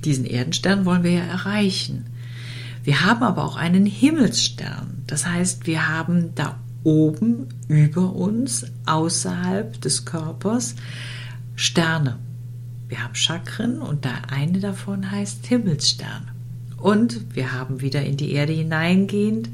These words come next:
Chakren. Und der eine, das eine Chakra heißt Erdenstern. Jetzt stellt euch mal vor, ihr seid zwischen diesen beiden Dingen wie eine Antenne, oben angebunden und unten habt ihr euer Fundament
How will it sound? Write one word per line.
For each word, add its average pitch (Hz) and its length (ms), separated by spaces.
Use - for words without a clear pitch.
Chakren. - 680
Und 175 160
der 165 160
eine, 160 500
das 156 220
eine 143 280
Chakra 190 480
heißt 190 360
Erdenstern. - 720
Jetzt 175 220
stellt 247 220
euch 226 140
mal 208 100
vor, 202 240
ihr 170 200
seid 202 380
zwischen - 500
diesen 185 280
beiden 147 400
Dingen 190 480
wie 302 500
eine 208 680
Antenne, 208 800
oben 254 300
angebunden 220 800
und 156 200
unten 226 360
habt 190 220
ihr 175 60
euer 147 220
Fundament 147 720